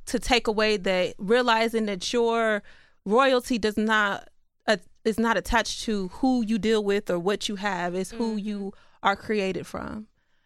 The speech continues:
Speaker 1: And it's like, make sure that you're taking qu-, ca-, taking control of what you already have in your D N A and realizing that you're a queen.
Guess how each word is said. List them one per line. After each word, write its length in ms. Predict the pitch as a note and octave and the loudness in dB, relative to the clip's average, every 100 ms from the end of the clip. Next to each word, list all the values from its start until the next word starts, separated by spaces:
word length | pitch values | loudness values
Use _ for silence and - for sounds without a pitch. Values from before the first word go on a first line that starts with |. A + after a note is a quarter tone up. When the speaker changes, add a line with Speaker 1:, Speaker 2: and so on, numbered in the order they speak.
| - | -6
Speaker 1:
And 120 | G#3 | -2
it's 140 | G#3+ - | -2 0
like, 200 | A#3 A3 | 0 2
make 200 | A#3 C#4 | -2 0
sure 120 | D4 | -2
that 160 | C#4+ C#4 | -2 -2
you're 100 | B3 | -2
taking 320 | B3 A#3 G#3+ | -2 -2 -4
qu-, 200 | - - - - - | -6 -16 -20 -20 -8
ca-, 200 | C4 A#3+ - | -6 -4 -2
taking 340 | C4 C4 C4+ | -4 -2 -4
control 680 | B3+ G#3 - C4 G#3 E3+ F#3+ - - - - | -2 -4 -2 -2 -2 -4 -8 -12 -18 -10 2
of 380 | A#3 A3+ G#3 G3+ F3+ | 4 4 2 0 0
what 220 | B3+ A#3+ | 2 2
you 120 | B3+ | 2
already 360 | A3+ A#3 A3+ G#3 | 4 4 2 0
have 340 | G#3+ A3+ G#3+ | 2 4 2
in 120 | G#3+ | 0
your 120 | G#3 G3 | -2 -2
D 200 | G#3 G3+ | -2 -2
N 100 | G3+ | 0
A 260 | G3+ D3+ - | -2 -4 -4
and 200 | G3 G3 | -2 2
realizing 420 | B3+ A#3+ G#3+ G#3+ | 4 4 2 0
that 180 | G3 G3 | -4 -2
you're 100 | G3+ | -4
a 60 | F3+ | -4
queen. 540 | - A3+ G#3 F#3+ G3+ | -4 -4 -4 -8 -12